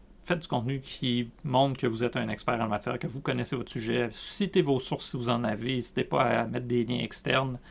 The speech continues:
pour montrer que ce que vous dites s'appuie sur non pas votre impression, vos, euh, vos imp-, vos impressions à vous, votre opinion seulement, mais que ça s'appuie sur des choses concrètes, réelles et a-, a-, approuvées.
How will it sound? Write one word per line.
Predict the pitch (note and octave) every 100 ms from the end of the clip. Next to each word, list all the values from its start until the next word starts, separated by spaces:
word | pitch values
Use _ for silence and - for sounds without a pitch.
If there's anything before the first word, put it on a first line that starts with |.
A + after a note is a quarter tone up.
| - - - -
pour | - C3+
montrer | C3+ B2+ B2 - C#3 C3 C3
que | C3 B2
ce | -
que | C3+
vous | A#2+ A#2
dites | G#2+ A#2+ C3+
s'appuie | - A#2+ A#2 - B2
sur | - D3 B2+
non | A2+ A#2 A2
pas | - C3
votre | A#2 B2 A#2 B2
impression, | A#2+ B2+ A#2+ C#3 C3
vos, | A2+ A2+ B2 B2 - - - - -
euh, | A#2+ A2
vos | G#2 B2 A#2
imp-, | B2 A#2+ -
vos | D#3+ B2+ B2
impressions | B2 A#2+ A#2+ - C#3+
à | C3
vous, | A2+ A#2 C3
votre | B2 A#2+ -
opinion | B2 - B2 B2
seulement, | - A2+ A2+ B2
mais | A2+ A2+ A2 - -
que | -
ça | -
s'appuie | A#2+ A2 -
sur | A#2 A#2+
des | G#2+
choses | G#2 - -
concrètes, | - G#2+ - A#2
réelles | - A2 G#2+ A2 A2+
et | A2 - -
a-, |
a-, | - - - - -
approuvées. | - - A#2+ A2+ F#3